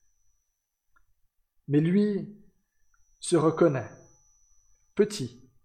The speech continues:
devant l'œuvre de Dieu. Il se sait incapable, dans l'impossibilité de comprendre tous les pourquoi et tous les comment, tout ce qui peut se passer dans le conseil de Dieu.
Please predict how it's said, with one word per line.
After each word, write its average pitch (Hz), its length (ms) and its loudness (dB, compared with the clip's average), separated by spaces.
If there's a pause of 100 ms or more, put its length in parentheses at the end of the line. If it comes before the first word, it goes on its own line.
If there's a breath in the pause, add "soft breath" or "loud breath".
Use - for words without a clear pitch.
(640)
devant 131 300 0
l'œuvre 139 400 2
de 131 160 2
Dieu. 131 220 -4
Il 151 120 -2
se 180 160 0
sait 185 540 0 (840 loud breath)
incapable, 156 880 -2 (100)
dans 143 160 -2
l'impossibilité 160 760 0
de 165 100 0
comprendre - 960 -4 (220)
tous 175 140 -8
les 160 100 2
pourquoi 160 600 -2
et 131 100 -4
tous 175 140 -6
les 160 180 -2
comment, 160 580 -6 (480)
tout 185 120 -6
ce 170 100 -8
qui 165 100 -10
peut 165 140 -4
se 160 100 -8
passer - 640 -6 (460)
dans 135 160 -6
le 135 80 -4
conseil 135 500 -4
de 127 120 -8
Dieu. 120 400 -8